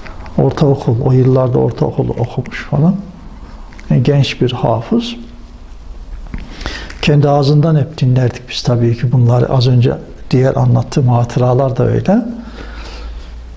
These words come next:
Adana'da mübarek diyor, duyuyor, işitiyor, içine bir aşk düşüyor Sami Efendimiz'e karşı muhabbet.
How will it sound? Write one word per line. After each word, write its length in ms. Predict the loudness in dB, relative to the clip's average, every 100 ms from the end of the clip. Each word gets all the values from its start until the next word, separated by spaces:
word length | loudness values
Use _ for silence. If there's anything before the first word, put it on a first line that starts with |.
| -16 -14 -2
Adana'da 680 | 2 4 4 2 2 0 -4 -16 -20 -8 0
mübarek 600 | 4 4 4 2 0 -6 -18 -20 -20 -20 -18 -2
diyor, 380 | 2 4 4 0 -6 -14 -18 -18 -18 -20 -20 -18 -18 -16 -6 2
duyuyor, 380 | 4 4 4 2
işitiyor, 540 | 2 0 0 0 2
içine 360 | 0 2 4 2
bir 160 | 0
aşk 180 | -2 -6
düşüyor 320 | -6 -6 -4 -2
Sami 300 | 0 0 0
Efendimiz'e 600 | 2 2 4 4 2 0 -6 -8
karşı 420 | -2 0 0 2
muhabbet. 680 | 2 4 2 2 0 0 -4